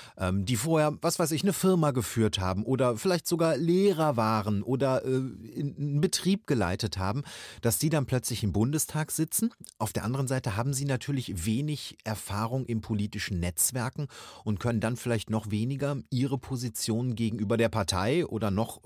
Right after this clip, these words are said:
darüber hinaus verteilen. Auf der anderen Seite sind mir diese Berufspolitiker, die wirklich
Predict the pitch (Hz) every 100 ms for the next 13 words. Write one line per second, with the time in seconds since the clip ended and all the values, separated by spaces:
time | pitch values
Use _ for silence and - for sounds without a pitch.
0 | 110 98 92 98 87 92 80 107 - -
1 | - - - _ - 131 120 127 82 67
2 | - - - 113 139 135 110 110 117 107
3 | 131 113 110 110 101 82 156 147 - -
4 | 110 110 - - 87 78 92 104 135 135
5 | -